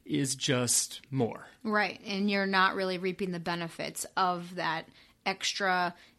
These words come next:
Speaker 2: miles or speed or whatever it is that you're adding in.
Speaker 1: Right.
Speaker 2: Okay. All right, so let's talk about ways that we can avoid that then, because if we don't wanna, we obviously don't wanna do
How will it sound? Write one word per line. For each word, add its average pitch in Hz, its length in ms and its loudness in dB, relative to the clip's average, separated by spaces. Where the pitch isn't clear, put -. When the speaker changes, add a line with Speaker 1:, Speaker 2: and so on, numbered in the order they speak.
Speaker 2:
miles 185 600 0
or 180 140 0
speed 180 480 -2
or 175 80 0
whatever 180 400 0
it 175 80 -6
is 170 200 -6
that 180 220 -4
you're 170 120 -2
adding 165 300 0
in. 185 240 -10
Speaker 1:
Right. 160 360 -2
Speaker 2:
Okay. 208 180 2
All 254 100 2
right, 196 240 0
so 240 540 4
let's 277 480 2
talk 233 260 4
about 202 580 6
ways 208 460 2
that 196 100 2
we 190 100 2
can 190 160 -4
avoid 170 340 -4
that - 200 -4
then, - 240 -8
because 196 560 2
if 226 340 -2
we 294 140 4
don't 320 160 6
wanna, 240 400 6
we 226 140 6
obviously 254 400 6
don't 202 200 2
wanna 196 220 2
do 185 640 2